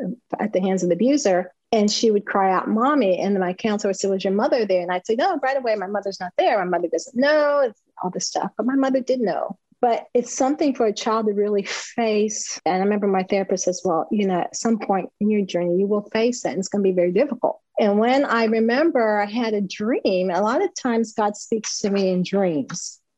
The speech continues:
<clears throat> I received a lot of healing through dreams, a lot of revelation.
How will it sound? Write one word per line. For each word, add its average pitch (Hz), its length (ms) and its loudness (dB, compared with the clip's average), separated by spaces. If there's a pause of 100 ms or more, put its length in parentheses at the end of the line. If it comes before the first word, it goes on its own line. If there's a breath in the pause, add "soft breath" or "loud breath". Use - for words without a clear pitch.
<clears throat> - 240 -6
I 196 100 0
received 208 380 2
a 202 60 4
lot 185 160 2
of 202 120 0
healing 285 300 2
through 277 140 0
dreams, 269 280 2
a 214 60 2
lot 180 160 2
of 180 60 2
revelation. 226 800 0